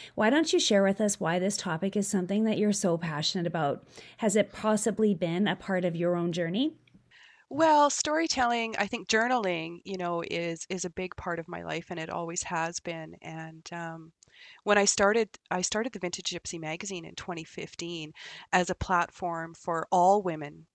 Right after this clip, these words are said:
Speaker 2: to, to come and share their stories. Um, I think it's so important for us, and it creates such a connection when we're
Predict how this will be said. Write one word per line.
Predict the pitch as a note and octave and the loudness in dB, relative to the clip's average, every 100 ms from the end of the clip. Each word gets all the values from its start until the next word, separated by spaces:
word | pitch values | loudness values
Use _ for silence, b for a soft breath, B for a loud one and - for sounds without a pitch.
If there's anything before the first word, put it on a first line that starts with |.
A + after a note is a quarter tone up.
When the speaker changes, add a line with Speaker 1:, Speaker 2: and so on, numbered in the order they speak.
| _ - | _ -10
Speaker 2:
to, | - E3 D#3 | -6 -4 -6
to | - - | -6 -6
come | - E3 D#3+ D#3 | -2 -2 -2 -6
and | D#3 D#3+ | -6 -2
share | - D#3+ F3+ | 0 0 0
their | E3+ | -2
stories. | E3+ - D#3 E3 D#3+ D#3+ - B B B B | -2 -2 -4 -6 -8 -8 -10 B B B B
Um, | E3 D#3 | -2 -2
I | E3+ | -4
think | E3+ G3+ | -6 -8
it's | - | -8
so | - F3 | -4 -4
important | E3+ E3+ E3+ - F#3 | -4 -8 -8 -8 -10
for | - F#3+ | -8 -6
us, | D#3+ E3 - | -6 -6 -8
and | E3 | -8
it | D#3+ | -8
creates | - G3 G3+ - | -8 -6 -6 -6
such | - G3+ | -4 -4
a | F#3+ | -4
connection | - E3 E3+ - - D3+ - B B B B | -6 -6 -6 -6 -8 -10 -16 B B B B
when | F3+ E3 D#3+ | -2 -2 -4
we're | D#3 D#3 D#3 | -6 -4 -6